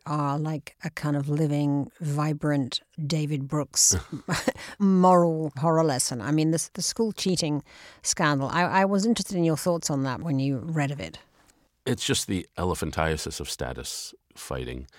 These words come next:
Speaker 2: Yeah, I find that among my students, and I've gotten radicalized about this, is that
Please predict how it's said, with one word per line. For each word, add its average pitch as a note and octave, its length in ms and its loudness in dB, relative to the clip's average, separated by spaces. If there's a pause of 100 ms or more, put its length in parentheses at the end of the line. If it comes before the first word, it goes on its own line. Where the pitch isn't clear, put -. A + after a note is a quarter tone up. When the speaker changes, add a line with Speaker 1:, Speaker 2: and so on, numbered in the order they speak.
(220)
Speaker 2:
Yeah, F#2 200 -4
I C3 140 4
find A#2 260 0
that G2+ 100 -2
among E2 240 2
my D2+ 120 0
students, D2 400 -4
and E2+ 100 2
I've D#2+ 140 -2 (200)
gotten D2+ 220 -6
radicalized C#2 580 -4
about C2+ 200 -4
this, - 420 -8 (540)
is E2+ 320 -2
that E2 180 0